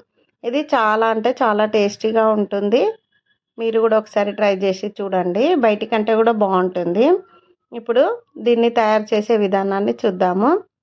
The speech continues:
ముందుగానే మనము బఠానీలను సిక్స్ నుండి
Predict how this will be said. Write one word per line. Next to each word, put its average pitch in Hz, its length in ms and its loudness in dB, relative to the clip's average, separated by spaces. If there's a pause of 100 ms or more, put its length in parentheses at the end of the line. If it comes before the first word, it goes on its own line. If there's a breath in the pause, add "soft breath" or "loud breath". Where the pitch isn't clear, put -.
(600)
ముందుగానే 240 460 2 (100)
మనము 220 280 0 (1160)
బఠానీలను 226 680 0 (220)
సిక్స్ 269 300 -6
నుండి 233 200 2